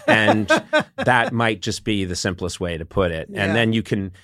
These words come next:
Speaker 1: dress it up, and if someone at the New York Times likes you, they call you something else that
Speaker 2: <laughs> Yeah,
Speaker 1: sounds a little
Speaker 2: right,
Speaker 1: fancier, but at
Speaker 2: right.
Speaker 1: the core,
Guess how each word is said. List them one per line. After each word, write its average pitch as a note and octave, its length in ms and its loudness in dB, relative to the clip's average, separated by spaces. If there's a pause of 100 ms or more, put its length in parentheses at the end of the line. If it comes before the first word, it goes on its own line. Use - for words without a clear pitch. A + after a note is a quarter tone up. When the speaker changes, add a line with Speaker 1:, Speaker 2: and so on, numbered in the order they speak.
(220)
Speaker 1:
dress C#3 280 0
it A2+ 80 0
up, A2+ 300 0
and G2 100 -4
if F#2+ 60 -6
someone G#2+ 280 -2
at F#2+ 100 -4
the G2 60 -4
New G2 80 0
York F#2 180 -4
Times G2+ 280 -2
likes F#2+ 300 -2
you, F2+ 300 -2 (320)
they F#2 260 0
call G#2 220 0
you F#2+ 80 -4
something F#2 360 -4
else F#2 380 -2
that A#3+ 120 2
Speaker 2:
<laughs> F#3 120 -4
Yeah, C#4+ 80 6
Speaker 1:
sounds A3+ 140 2
a - 40 4
little G#3 180 4
Speaker 2:
right, A#3 80 -4
Speaker 1:
fancier, D3+ 440 4
but B2 140 4
at - 60 4
Speaker 2:
right. D3 80 0
Speaker 1:
the A2+ 80 2
core, A#2 760 4